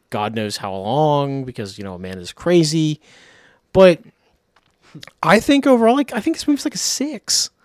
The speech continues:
You know, it's better than average. It's very watchable. But look, if you don't like Saw movies, you're not gonna like this. Like, that, that's what it comes down to. And I, that's what I think it really reflects. You know, we, we don't put stock in Rotten Tomatoes as much as we used to, obviously. But that's why I think the audience score is so high, right?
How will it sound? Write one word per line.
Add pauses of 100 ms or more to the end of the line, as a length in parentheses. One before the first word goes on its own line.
(580)
You
know, (460)
it's
better
than
average.
It's
very
watchable.
But
look, (200)
if
you
don't
like
Saw
movies,
you're
not
gonna
like
this.
Like,
that,
that's
what
it
comes
down
to.
And
I, (300)
that's
what
I
think
it
really
reflects.
You
know,
we,
we
don't
put
stock
in
Rotten
Tomatoes
as
much
as
we
used
to,
obviously. (360)
But
that's
why
I
think
the
audience
score
is
so
high,
right?